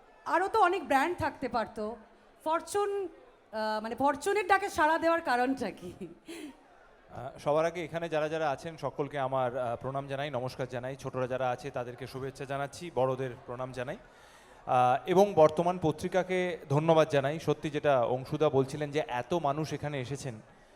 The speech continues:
Speaker 2: এবং সেটা ইলিশ এবং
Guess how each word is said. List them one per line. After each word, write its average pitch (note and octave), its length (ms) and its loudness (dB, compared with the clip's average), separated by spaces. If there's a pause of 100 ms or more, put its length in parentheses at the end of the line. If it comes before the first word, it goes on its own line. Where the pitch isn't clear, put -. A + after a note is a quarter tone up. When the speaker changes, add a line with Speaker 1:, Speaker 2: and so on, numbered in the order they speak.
(280)
Speaker 2:
এবং E3 340 2
সেটা D#3+ 500 0 (920)
ইলিশ F3 500 -6 (640)
এবং E3+ 360 0